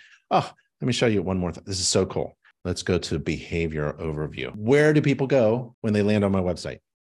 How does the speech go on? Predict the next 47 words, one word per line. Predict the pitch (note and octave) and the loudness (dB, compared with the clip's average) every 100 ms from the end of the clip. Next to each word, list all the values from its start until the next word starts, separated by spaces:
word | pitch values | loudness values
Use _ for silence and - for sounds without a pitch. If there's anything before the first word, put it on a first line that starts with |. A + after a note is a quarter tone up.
| - | -8
They | D#2 | -2
go | F2 | 0
to | F#2 | 2
my | F#2+ | 2
homepage, | G#2+ G2+ G2 F2 - - _ - | 2 2 2 0 -4 -14 _ -10
and | E2+ | -2
they | |
also | G2 A#2+ F#2+ | 0 2 2
go | F2+ | 2
to | E2+ E2+ | 2 0
services | - D#2 - F#2 | -2 -2 -4 -4
and | G#2 | -4
fees. | F3+ C3 | -2 -2
That's | C#3+ D3 | -2 -6
fantastic. | - F2+ - D3 - B2+ _ _ | -8 -8 -4 -4 -6 -14 _ _
So | G2 | -4
they | E2 | -2
land | F2 D3 | 0 2
on | E3+ | 2
my | C#3 | 2
webpage. | F#2+ - C#2+ E2 - _ _ _ _ _ _ - | 0 -4 -8 -12 -16 _ _ _ _ _ _ -8
They're | E2+ | -4
like, | D#2+ | -4
"Oh, | - D#3 - - | -2 -2 -2 -4
home | C3 C#3+ | 0 0
inspector. | - E2 - C2 _ _ _ _ _ _ _ | 2 -2 -4 -10 _ _ _ _ _ _ _
What, | - F#2+ G2 - | 0 0 0 -8
how | F2+ | -4
much | F2+ G2 E2+ | -2 -2 -2
do | |
they | D#2+ | -4
cost? | - - - - _ | -6 -10 -12 -16 _
What | G2+ G#2+ | 0 4
do | |
they | C3 | 6
do? | C3 B2 A#2 | 6 6 4
How | F#2+ E2+ | 2 0
much | E2 F2 - | -2 -4 -8
does | - D2+ | -8 -6
it | - | -6
co-?" | - - - _ _ | -10 -16 -20 _ _
They | G#2 | 2
also | G#2 A#2+ A#2 | 4 4 4
go | G#2+ | 4
to | F#2+ | 4
my | F#2 | 4
qualifications, | - F2+ - F#2 C#3+ A2 E2+ D#2+ | 2 2 0 2 2 2 -2 -6